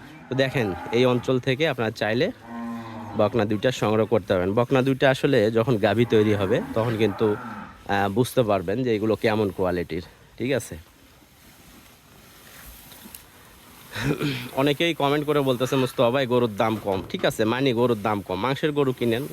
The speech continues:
দাম কম, কিন্তু কোয়ালিটি জিনিস যেখানেই যান, দাম বেশি, ঠিক আছে। তো দর্শক,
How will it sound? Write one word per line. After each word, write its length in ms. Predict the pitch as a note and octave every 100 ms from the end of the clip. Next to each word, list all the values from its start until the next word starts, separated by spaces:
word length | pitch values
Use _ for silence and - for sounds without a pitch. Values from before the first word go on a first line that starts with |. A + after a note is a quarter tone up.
| A#2
দাম 260 | G#2 G#2
কম, 260 | G2+ F#2+ D#2+ - - - - - - - - - G3+ G3+ D3+ -
কিন্তু 180 | B2+
কোয়ালিটি 520 | B2 C#3+ D#3+ D#3+ D#3 C3+
জিনিস 420 | B2 A#2+ G2 A2
যেখানেই 420 | G#2+ C#3+ B2+ A2+
যান, 220 | F#2 E2 E2 - G2
দাম 200 | G#2 G2+
বেশি, 320 | G2 - F#2 - - - - _ - -
ঠিক 140 | - B2
আছে। 280 | A#2+ - C#2 - - - - - _ _
তো 340 | C3 C3 B2+ -
দর্শক, 340 | D3+ D#3 G#3